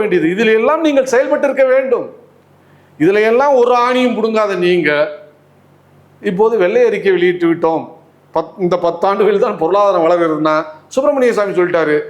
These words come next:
உங்களுடைய இது ஆயிரத்தி தொள்ளாயிரத்தி எழுபத்தி நாலில் உள்ள அந்த வளர்ச்சி நிலையில் தான் இருக்கிறதே தவிர ரெண்டாயிரத்தி நாலு to பதினாலு அந்த இருக்குல்ல ஐக்கிய முற்போக்கு கூட்டணி,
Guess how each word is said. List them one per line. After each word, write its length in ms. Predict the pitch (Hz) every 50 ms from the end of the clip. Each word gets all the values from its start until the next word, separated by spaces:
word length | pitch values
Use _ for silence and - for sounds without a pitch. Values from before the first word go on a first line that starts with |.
| - - - - _ -
உங்களுடைய 340 | 165 185 190 180 180 170 170 170 170
இது 80 | 262 262 202 156 165
ஆயிரத்தி 200 | 202 247 233 233
தொள்ளாயிரத்தி 280 | 247 247 240 233 226 196 170 170
எழுபத்தி 360 | 196 247 269 302 302 302 294 269 262
நாலில் 320 | 247 247 240 240 233 226 220
உள்ள 140 | 220 226 233 214 - - 180
அந்த 160 | 190 226 226 240 233
வளர்ச்சி 280 | 226 233 226 190 - 220 214
நிலையில் 260 | 208 202 202 202 190
தான் 120 | 190 196 180
இருக்கிறதே 340 | 180 175 180 175 170 165 165 165 165
தவிர 180 | 156 156 160 156 151 151 - - - - - - - - 143
ரெண்டாயிரத்தி 920 | 160 175 214 214 233 226 226 226 226 233 233 233 220 226 - 180 214 220 214 196 175 160
நாலு 400 | 160 190 214 220 226 226 220 226 220 214 214 214 214
to 80 | 202 202 196 196 190
பதினாலு 460 | 170 170 180 190 185 185 175 175 170 160 151 151
அந்த 220 | 165 190 202 196 185 175 175
இருக்குல்ல 340 | 175 196 180 - 214 214 214 196 170 156 180
ஐக்கிய 220 | 190 196 214 220 196
முற்போக்கு 340 | 180 165 180 180 175 160 170
கூட்டணி, 280 | 165 156 160 156 143